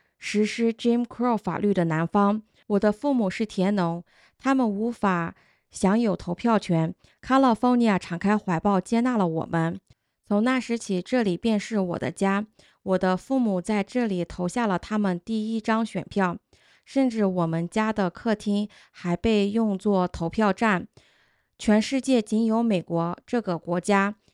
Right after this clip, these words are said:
可以让一个家族在一代人之内从受到 Jim Crow 法律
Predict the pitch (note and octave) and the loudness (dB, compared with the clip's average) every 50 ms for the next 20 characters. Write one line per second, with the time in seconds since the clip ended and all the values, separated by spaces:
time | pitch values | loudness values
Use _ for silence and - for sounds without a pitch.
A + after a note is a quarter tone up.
0 | _ - - A3+ A#3 A#3 A3 G#3+ A3 B3 A#3 A3 G3+ F3+ F#3 - A#3 G#3+ G3 - | _ -4 0 2 2 4 2 2 2 0 0 0 0 -2 -4 -2 -2 -2 0 0
1 | A#3 A3 A3+ A3 - F#3+ F3 F3 - - A#3 A3 G#3+ G3+ F#3+ - - _ _ _ | 0 -2 -2 -2 -4 -4 -4 -4 -2 -2 -2 0 0 0 -2 -4 -6 _ _ _
2 | _ _ G3+ F#3+ F#3+ - B3 A#3+ A#3 A3+ G3+ F#3 F3+ E3+ E3+ E3+ - G#3 G#3+ A3 | _ _ -2 -2 0 2 2 2 2 0 0 0 0 0 0 -2 -2 0 0 2
3 | A#3 A#3+ A3 F#3 F3 - _ _ _ _ _ _ _ _ _ _ - - F#3+ F#3 | 2 2 2 0 -2 -4 _ _ _ _ _ _ _ _ _ _ -2 0 2 2
4 | G3 G3+ - - B3+ B3 A3 - F#3+ F3+ F3 - - A3+ A3+ A#3 A3+ - - A3+ | 0 0 0 0 0 2 2 2 2 2 0 0 0 0 0 0 -2 -2 -2 0
5 | A#3+ A3 G3 - F#3+ E3+ D#3 E3+ F#3+ G#3 G#3 F#3+ | 0 0 0 0 -2 -2 -2 -2 0 0 0 0